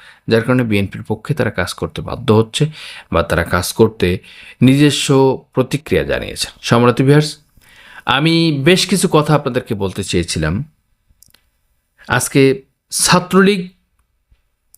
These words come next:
সুযোগ পেয়ে ছাত্রদের আন্দোলনে ঢুকে পড়েছেন বাংলাদেশে অস্থিতিশীল পরিবেশ তৈরি করার জন্য,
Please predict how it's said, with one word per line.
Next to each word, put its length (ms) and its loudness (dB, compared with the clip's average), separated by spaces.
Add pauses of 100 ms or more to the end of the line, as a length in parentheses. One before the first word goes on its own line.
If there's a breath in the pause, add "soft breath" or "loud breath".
সুযোগ 420 2
পেয়ে 160 2
ছাত্রদের 480 0
আন্দোলনে 420 -2
ঢুকে 260 -8
পড়েছেন 420 -14 (320)
বাংলাদেশে 460 0
অস্থিতিশীল 680 -2
পরিবেশ 380 2
তৈরি 180 -2
করার 260 -2
জন্য, 260 -10